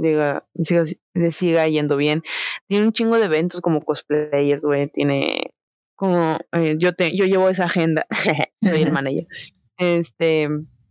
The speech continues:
Speaker 1: tiene sesiones de fotos, tiene, de, de hecho, la se-, la se-, la semana que viene es una sesión de fotos, y luego la semana que viene es un evento, y luego la semana que viene, o sea, sí está,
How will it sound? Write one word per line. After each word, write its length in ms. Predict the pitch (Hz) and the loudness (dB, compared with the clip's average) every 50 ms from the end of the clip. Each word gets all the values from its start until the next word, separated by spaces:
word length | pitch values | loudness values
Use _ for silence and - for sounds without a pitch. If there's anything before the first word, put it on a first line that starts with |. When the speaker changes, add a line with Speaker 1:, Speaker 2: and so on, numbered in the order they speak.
| _ _ | _ _
Speaker 1:
tiene 720 | - 185 175 170 170 165 160 160 156 151 151 147 139 143 | -2 0 0 2 2 2 2 2 2 2 0 0 0 -2
sesiones 480 | - 156 156 - 202 214 226 220 208 185 | -2 -4 -4 -2 0 0 2 2 0 0
de 80 | 170 160 | -2 -2
fotos, 600 | - 156 147 - - 135 135 131 135 135 - - | -2 -4 -4 -2 -2 0 0 0 0 -2 -6 -6
tiene, 420 | - 151 147 143 143 147 139 - - | -2 -2 0 0 0 0 0 0 0
de, 180 | 151 151 - - | 0 0 0 0
de 200 | 160 170 170 165 | 2 2 2 2
hecho, 160 | 165 - 196 | 2 0 0
la 180 | 190 185 170 151 | 0 0 0 0
se-, 180 | 165 165 - - | -2 -2 -2 -2
la 180 | 170 170 160 156 | 0 0 0 0
se-, 160 | 160 - - - | -2 -4 -2 -2
la 100 | 175 165 | -2 0
semana 260 | 165 180 196 240 269 - | 0 0 0 0 0 0
que 80 | 269 | 0
viene 400 | 254 254 277 302 320 330 339 226 | 2 2 2 2 0 0 0 -2
es 100 | 214 - | -2 0
una 140 | 214 202 202 | 0 0 0
sesión 240 | 185 175 - 180 170 | 0 -2 -2 0 0
de 80 | 170 | 0
fotos, 220 | 160 165 160 - 156 | 0 -2 -4 -2 0
y 40 | 156 | 0
luego 180 | 147 143 143 | 2 2 2
la 80 | 143 143 | 0 -2
semana 440 | - 160 147 156 156 180 226 277 302 | -2 -4 -2 0 0 0 2 0 0
que 100 | - 285 | 0 0
viene 240 | 262 254 254 254 254 | 2 2 2 2 2
es 80 | 240 226 | 2 0
un 120 | 220 202 | 0 2
evento, 320 | 185 170 165 160 156 - 156 | 2 2 0 0 0 0 2
y 20 | |
luego 160 | 156 160 160 | 2 2 2
la 120 | 151 147 - | 2 0 -2
semana 420 | - 160 156 175 208 269 302 320 | -4 -2 0 0 2 2 2 0
que 140 | - 311 277 | 0 0 0
viene, 160 | 269 254 214 | 0 2 0
o 80 | 214 214 | 0 2
sea, 160 | 214 202 196 | 0 -2 -2
sí 180 | - 214 214 | -2 -2 -2
está, 380 | 226 214 - - 202 202 196 | -2 -2 0 0 0 0 0